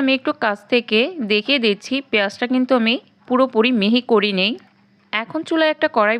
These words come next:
বসিয়ে দিলাম, এতে দিয়ে দিব মেজারমেন্ট কাপের হাফ কাপ পরিমাণে তেল। এই শুটকির ভর্তাতে তেলটা একটু বেশিই লাগে, যেহেতু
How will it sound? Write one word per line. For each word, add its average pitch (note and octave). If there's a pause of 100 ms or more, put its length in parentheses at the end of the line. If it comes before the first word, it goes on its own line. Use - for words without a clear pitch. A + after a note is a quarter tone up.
বসিয়ে C#4
দিলাম, C4+ (540)
এতে G#3+ (100)
দিয়ে G3+
দিব F#3 (760)
মেজারমেন্ট B3+
কাপের C4 (120)
হাফ A3+ (100)
কাপ A3 (120)
পরিমাণে G3 (140)
তেল। F#3+ (520)
এই C#4 (100)
শুটকির C#4+ (140)
ভর্তাতে G3 (280)
তেলটা B3
একটু - (120)
বেশিই A3+
লাগে, G3+ (680)
যেহেতু C4+